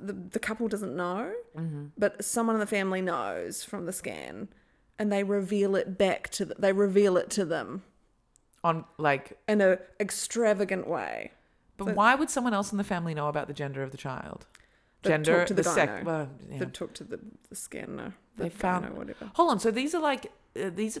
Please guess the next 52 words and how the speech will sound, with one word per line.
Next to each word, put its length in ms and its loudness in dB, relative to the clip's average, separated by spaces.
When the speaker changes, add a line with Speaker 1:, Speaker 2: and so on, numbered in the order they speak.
Speaker 2:
parties 460 0
are 400 0
someone 640 0
outside 400 0
of 60 0
the 60 0
couple 500 -2
surprising 680 -4
the 80 -4
couple 320 -4
with 140 -6
the 100 -4
information 800 -4
about 100 2
Speaker 1:
I 40 6
Speaker 2:
the 80 6
Speaker 1:
think 100 8
Speaker 2:
sex 100 6
Speaker 1:
so, 60 10
Speaker 2:
of 60 8
the 60 8
Speaker 1:
unless 260 8
Speaker 2:
baby. 100 6
Speaker 1:
it's, 80 -2
like, 260 4
even 320 2
the 100 4
partner 440 2
that 160 2
knows 400 0
more 180 0
than, 160 -6
or 400 4
I 100 6
d-, 120 -2
it's 380 2
'cause 220 0
one, 200 4
one 240 4
little, 400 2
you 140 -4
can 100 0
go 100 4
down 300 -2
a 100 -2
YouTube 380 -4
hole 220 -4
in 80 -8
this. 360 -6
Speaker 2:
Yeah, 180 2
Speaker 1:
There's 40 0
Speaker 2:
I'm 80 -2